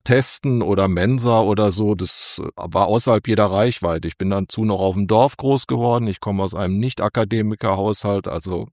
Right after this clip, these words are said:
im Grunde <laughs> alle negativen Voraussetzungen. Aber ich hatte nie das Gefühl von Mangel oder so.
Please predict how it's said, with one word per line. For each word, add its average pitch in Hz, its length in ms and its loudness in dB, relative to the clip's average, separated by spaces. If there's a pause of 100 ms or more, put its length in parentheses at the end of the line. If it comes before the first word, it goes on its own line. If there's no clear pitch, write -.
im 107 140 -4
Grunde 135 360 0
<laughs> - 220 0
alle 143 320 2
negativen 143 500 2
Voraussetzungen. 123 840 -2 (480)
Aber 113 540 4 (200)
ich - 260 -6
hatte 135 220 0
nie 143 200 -2
das 160 300 -2
Gefühl 147 680 2 (160)
von 110 540 0
Mangel 120 480 2
oder 87 300 0
so. 82 280 -6